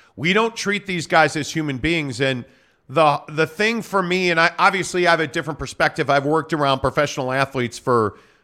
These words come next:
over thirty years. You realize quickly that they are not machines. They're human beings. And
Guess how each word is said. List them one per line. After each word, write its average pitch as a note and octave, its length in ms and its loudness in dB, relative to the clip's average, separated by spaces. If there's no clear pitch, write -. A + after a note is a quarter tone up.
over E3+ 300 4
thirty D3 300 0
years. G2+ 480 -6
You E3 260 -4
realize F#3+ 640 2
quickly E3+ 480 -2
that D3+ 240 -2
they D3 220 0
are D#3+ 200 6
not D3 600 2
machines. B2+ 760 -6
They're E3+ 320 2
human F3+ 420 0
beings. B2 540 -6
And D3 400 2